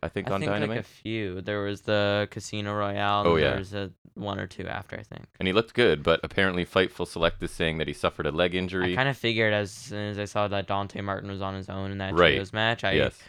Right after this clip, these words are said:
Speaker 2: I was like, "Darius is injured again, isn't he?"
Speaker 1: And he just got back. So, uh, there is no specific time frame, but it was noted that he's expected to miss another lengthy period of time. So that's too bad. Really young guy with a lot of potential hurt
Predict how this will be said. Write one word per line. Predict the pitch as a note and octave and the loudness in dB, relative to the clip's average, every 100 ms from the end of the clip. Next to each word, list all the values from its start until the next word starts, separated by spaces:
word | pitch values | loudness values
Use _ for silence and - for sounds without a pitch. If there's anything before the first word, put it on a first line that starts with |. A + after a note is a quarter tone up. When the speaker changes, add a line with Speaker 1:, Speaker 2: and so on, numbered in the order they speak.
| - - | -16 0
Speaker 2:
I | A2+ | 2
was | A2+ | 2
like, | A2+ A2 G#2+ - _ _ _ _ | 0 0 -2 -6 _ _ _ _
"Darius | A#2 A#2+ B2+ A#2 | -4 0 0 -2
is | G#2+ | -6
injured | G#2 G#2+ G#2+ | -6 -4 -4
again, | G2 G2 G2 | -4 -6 -6
isn't | G2+ F#2+ | -8 -10
he?" | F#2+ | -10
Speaker 1:
And | D2 | -8
he | B1+ | -8
just | - A2 G#2 | -4 -2 0
got | - E2 | 4 4
back. | D#2 C#2+ C2+ - | 4 2 2 -2
So, | - D2 C#2+ | -4 -2 0
uh, | - D2+ | 0 0
there | F2 F#2+ | 4 4
is | G2+ G2+ | 4 4
no | G2+ G2 | 2 2
specific | - - F2+ F#2 E2+ - | -2 -6 -4 -2 -4 0
time | D#2+ D#2 | 2 2
frame, | D#2+ E2 D#2+ | 0 -2 0
but | E2 | 0
it | D2+ | 0
was | C#2+ D#2 | -2 -2
noted | D2+ D2+ C#2+ | 0 0 0
that | D2 | -2
he's | C#2 | -2
expected | C#2+ - C#2+ - C#2+ | -6 -2 0 0 -6
to | - | -6
miss | C#2 C#2 - - | -4 -4 -4 -6
another | C#2+ C2+ C2 B1 | -4 -2 -2 -2
lengthy | B1+ C#2 - D2+ | -2 -2 -4 -10
period | - C#2 B1+ | -6 -6 -6
of | B1+ | -6
time. | C#2+ C2+ | -6 -6
So | - | -4
that's | D2+ F#2 - | 2 2 2
too | - D#2+ | -6 -2
bad. | C#2+ C2+ | 2 2
Really | D2+ E2 D#2+ | 2 0 0
young | C#2+ D2+ D2 | 2 0 2
guy | C#2+ C#2+ D2 D2 _ _ _ _ | 4 6 4 0 _ _ _ _
with | D#2 | 0
a | |
lot | C#2+ C#2+ | 2 2
of | |
potential | D2 - D2 C2+ D2 | -2 -4 -4 -2 -4
hurt | C2 D2 - - | 0 -2 -2 -14